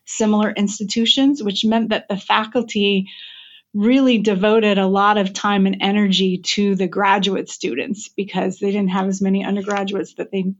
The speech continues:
that they needed to worry about. So we got lots of attention, and it was, uh, you know, a challenging environment. They had high expectations, but, but I found it to be a very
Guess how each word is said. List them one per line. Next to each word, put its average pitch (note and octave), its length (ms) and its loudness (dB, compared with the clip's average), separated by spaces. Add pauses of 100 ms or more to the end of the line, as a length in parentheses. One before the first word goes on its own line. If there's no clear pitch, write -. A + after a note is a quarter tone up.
(160)
that - 140 -8
they G3 100 -2
needed F#3+ 320 0
to F#3+ 100 -12
worry G3 240 -2
about. - 320 -4
So G3 140 -6
we A#3 220 0
got G#3+ 360 -2
lots G3+ 560 -2
of F#3+ 320 0 (480)
attention, G#3 800 0
and G3+ 480 0
it G#3+ 240 -2
was, G3 460 0 (480)
uh, G3+ 380 2 (840)
you A3 80 2
know, G3+ 180 0
a F#3 100 0
challenging C4 640 4
environment. B3 500 4
They G3+ 80 2
had G#3 160 0
high A3 240 2
expectations, A3 840 0
but, F#3+ 320 -4 (140)
but F#3+ 420 0
I C4+ 280 4
found G#3+ 320 0
it D3+ 120 -6
to G3+ 100 -2
be F#3+ 160 2
a F3+ 40 2
very G3+ 640 2